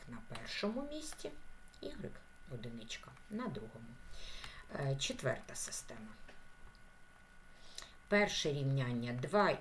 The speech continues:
ікс плюс дев'ять ігрек дорівнює мінус один, сім ікс плюс тридцять шість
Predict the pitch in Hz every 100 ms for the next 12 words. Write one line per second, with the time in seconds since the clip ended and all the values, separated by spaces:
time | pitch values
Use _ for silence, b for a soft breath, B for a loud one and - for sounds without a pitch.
0 | - 175 139 - - 143 143 135 165 160
1 | 127 139 135 - 190 147 135 127 123 123
2 | 160 143 127 120 123 131 151 143 117 120
3 | - 120 131 123 170 240 B B B B
4 | - - 220 175 135 - 196 147 - -
5 | 160 190 147 - - 139 139 - 143 139
6 | - 143 120 -